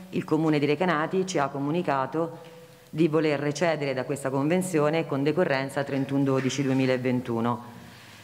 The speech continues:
E noi possiamo soltanto che prenderne atto con rammarico, eh, sicuramente, perché il dottor Bonelli, mm,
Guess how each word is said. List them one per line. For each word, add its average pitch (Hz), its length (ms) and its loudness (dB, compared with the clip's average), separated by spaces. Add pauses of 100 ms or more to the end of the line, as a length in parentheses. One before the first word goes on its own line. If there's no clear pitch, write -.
(120)
E 143 240 2
noi 160 200 4
possiamo 143 380 -2
soltanto 139 440 -4
che 127 120 -4
prenderne 143 540 0
atto 208 580 0
con 123 220 -2
rammarico, 156 800 0
eh, 110 120 -4
sicuramente, 151 800 2
perché 127 460 0 (340)
il 123 100 -6
dottor 131 220 0
Bonelli, 127 600 0
mm, 117 200 -4